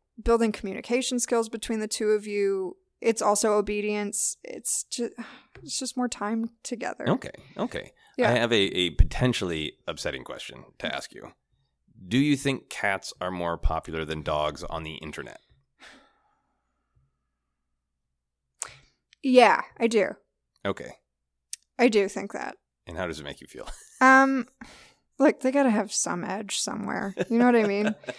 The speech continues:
Speaker 2: <laughs>
Speaker 1: Cats are very, oh, okay, so here's the thing. I think it's fine because cats are more of an alien to us than dogs. Like,
Speaker 2: Yeah.
Speaker 1: cats are great. I, my brother has four of 'em. Between, we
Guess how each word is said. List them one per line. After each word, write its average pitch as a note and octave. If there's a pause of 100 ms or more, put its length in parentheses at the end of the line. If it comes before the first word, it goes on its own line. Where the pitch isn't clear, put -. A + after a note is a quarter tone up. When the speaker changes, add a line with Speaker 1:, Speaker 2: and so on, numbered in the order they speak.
Speaker 2:
<laughs> -
Speaker 1:
Cats D#4+
are G4+ (260)
very, G3 (420)
oh, D#4
okay, A3
so C4
here's D4+
the C#4+
thing. B3
I A3+
think C4+
it's A#3
fine G#3+
because A3
cats B3
are B3+
more G#3
of G#3
an G3+
alien A#3+
to C#4+
us C#4
than C#4
dogs. C#4
Like, A3
Speaker 2:
Yeah. D2+ (180)
Speaker 1:
cats A#4
are D#4
great. G#3 (440)
I, C4
my C4
brother B3+
has A#3
four G#3
of G3+
'em. G3+ (580)
Between, C#4+ (220)
we C#4